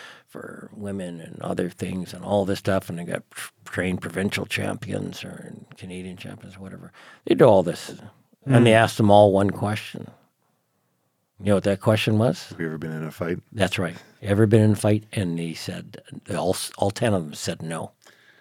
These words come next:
Speaker 1: So we got the contract.
Speaker 2: There you go.
Speaker 1: <laughs> But, you know, but he, those ten who came in for the interview they need to be street-proofed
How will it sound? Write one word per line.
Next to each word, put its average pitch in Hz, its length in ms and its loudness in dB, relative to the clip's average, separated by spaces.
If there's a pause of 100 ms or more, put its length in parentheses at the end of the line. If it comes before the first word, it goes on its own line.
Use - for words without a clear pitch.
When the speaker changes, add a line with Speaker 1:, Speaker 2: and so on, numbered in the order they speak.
(460)
Speaker 1:
So 151 680 8
we 117 100 8
got 104 200 6
the 110 60 -6
contract. 143 500 4
Speaker 2:
There 113 260 8
you 156 60 8
go. 226 540 8
Speaker 1:
<laughs> - 1400 2
But, 214 240 6
you 233 140 10
know, 180 260 10
but 165 420 4
he, - 300 -4 (260)
those 190 420 8
ten 147 500 8 (580)
who 151 140 10
came 139 280 10
in 233 140 12
for - 140 4
the 110 140 8
interview 95 500 4 (640)
they 214 200 10
need 139 260 10
to 120 80 8
be 98 140 6
street-proofed - 840 -2